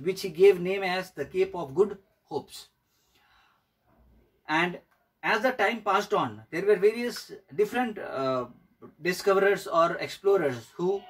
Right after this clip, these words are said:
started traveling, like, uh, Marco Polo, which he, which, who traveled during the thirteenth and the fourteenth century. And during his travel, he, he traveling, uh, period,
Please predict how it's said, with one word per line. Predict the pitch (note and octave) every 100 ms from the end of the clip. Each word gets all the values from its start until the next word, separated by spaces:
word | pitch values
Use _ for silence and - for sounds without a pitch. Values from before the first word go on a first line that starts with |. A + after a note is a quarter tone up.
| - -
started | E3+ E3 F#3 -
traveling, | D#3 D#3 C3 G#2 _ _ -
like, | C#3+ D#3 - _ _ -
uh, | C3+ C3+ B2+
Marco | C#3+ F3 G#3
Polo, | G3 F3+ F#3+ F#3+ _ _
which | C#3 D#3+ - - _ -
he, | D#3+ E3 C#3+
which, | D#3 F#3
who | D3+ B2 F3 F#3+
traveled | E3+ E3+ G#3+ F3
during | F#3 F#3
the | F3
thirteenth | - E3 G#3+ G3+
and | F3+
the | E3
fourteenth | - G#3+ G#3+ F3+
century. | C#3+ A#2+ C#3+ F#2+ _ _ _ _ _ -
And | D#3 E3 D3
during | F#3+ A3+
his | A#3 -
travel, | G#3+ A3+ D#3+ D3+ - _ _
he, | F3 F#3 G3 - - -
he | C#3 E3+ F#3 F3+ _ _ _
traveling, | F#3 F3+ G3 G3+ G#3+ -
uh, | C#3+ C3+
period, | F#3 F#3 C#3 D#3